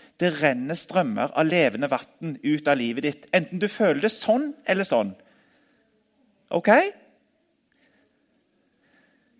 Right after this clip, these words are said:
Kjære Jesus, her står vi, fordi vi vet at du er Guds sønn.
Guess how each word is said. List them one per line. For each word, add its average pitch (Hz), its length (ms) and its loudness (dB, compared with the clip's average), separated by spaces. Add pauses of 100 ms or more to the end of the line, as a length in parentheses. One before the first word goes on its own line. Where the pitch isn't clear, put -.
(2000)
Kjære 185 360 2
Jesus, 170 640 -4 (140)
her 170 240 0
står 151 340 0
vi, 156 180 -2 (1120)
fordi 180 580 -2
vi 160 200 -2
vet 151 420 0
at - 140 -14 (100)
du 165 280 -6
er 147 200 -4
Guds - 300 -12
sønn. 120 260 -4